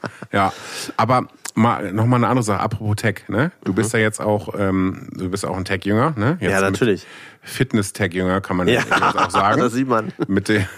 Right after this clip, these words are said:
Speaker 2: <laughs> ja, zumindest mit dem Whoop-Band.
Speaker 1: Ja, ich hab,
Speaker 2: Du hast
Speaker 1: genau.
Speaker 2: jetzt, du hast jetzt das Whoop-Band, ne?
Speaker 1: Ich hab das Whoop-Band,
Speaker 2: Wer das
Speaker 1: ja.
Speaker 2: nicht kennt, es ist ein, Whoop-Band ist ein Band, das Daten an dein Telefon sendet und dir sagt, du hast heute zu wenig geschlafen, du musst dich ein bisschen mehr erholen.
Speaker 1: Mhm.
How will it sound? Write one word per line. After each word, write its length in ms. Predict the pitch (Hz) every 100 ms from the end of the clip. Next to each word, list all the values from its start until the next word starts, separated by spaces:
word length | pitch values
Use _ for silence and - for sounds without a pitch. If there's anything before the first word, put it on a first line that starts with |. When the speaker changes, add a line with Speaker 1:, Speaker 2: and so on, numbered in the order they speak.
| -
Speaker 2:
<laughs> 580 | 139 120 - - - -
ja, 260 | 101 127 - - - - - -
zumindest 540 | - - 117 160 175 - - 62 85
mit 180 | 123 131
dem 180 | 135
Whoop-Band. 480 | 117 127 92 78 - -
Speaker 1:
Ja, 160 | - 123
ich 120 | 139
hab, 100 | 175 -
Speaker 2:
Du 80 |
hast 60 | 160
Speaker 1:
genau. 400 | 170 220 123 139
Speaker 2:
jetzt, 140 | 117 113
du 40 |
hast 100 | 131
jetzt 140 | 135 127
das 140 | 113
Whoop-Band, 400 | 107 101 85 73
ne? 140 | 117 110
Speaker 1:
Ich 60 |
hab 100 | 131
das 180 | 147 135
Whoop-Band, 420 | 156 170 113 110
Speaker 2:
Wer 80 | -
das 100 | 131
Speaker 1:
ja. 80 | 120
Speaker 2:
nicht 120 | 139
kennt, 240 | - 143 180
es 80 |
ist 160 | 123 120
ein, 140 | 120 107
Whoop-Band 280 | 147 143
ist 140 | 131 123
ein 80 | 110
Band, 320 | 117 180 - - - - -
das 240 | 113 107
Daten 480 | - 113 135 131 113
an 160 | 110 110
dein 160 | 104
Telefon 440 | 101 127 147 151 135
sendet 320 | 131 139 147
und 140 | 113
dir 80 | 110
sagt, 280 | 98 104 113 _ -
du 140 | 107
hast 220 | 107 113 -
heute 460 | 113 113 110 104
zu 160 | - 107
wenig 180 | 113 101
geschlafen, 460 | 101 110 107 117
du 60 | 110
musst 160 | 104 107
dich 60 |
ein 40 | 98
bisschen 200 | 92 101
mehr 80 |
erholen. 420 | 92 101 127 139 147 - 78
Speaker 1:
Mhm. 180 | 87 113